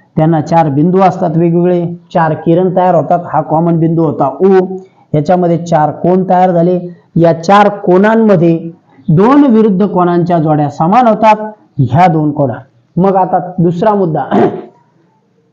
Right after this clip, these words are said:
विरुद्ध कोण एकरूप असतात, हा पहिला मुद्दा. दुसरा मुद्दा, यामध्ये विरुद्ध कोणाच्या दोन जोड्या निर्माण होतात, हा दुसरा मुद्दा. त्याच्यानंतर जर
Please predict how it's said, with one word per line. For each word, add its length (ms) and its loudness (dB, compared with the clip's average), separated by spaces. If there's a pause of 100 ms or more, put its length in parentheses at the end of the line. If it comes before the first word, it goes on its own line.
(520)
विरुद्ध 400 4
कोण 220 4
एकरूप 360 2
असतात, 340 0
हा 100 4
पहिला 380 2
मुद्दा. 280 0 (840)
दुसरा 300 2
मुद्दा, 340 0 (280)
यामध्ये 460 2
विरुद्ध 360 0
कोणाच्या 420 0
दोन 300 2
जोड्या 240 4
निर्माण 360 0
होतात, 180 -2 (100)
हा 120 0
दुसरा 380 0
मुद्दा. 340 0 (440)
त्याच्यानंतर 680 2 (580)
जर 480 2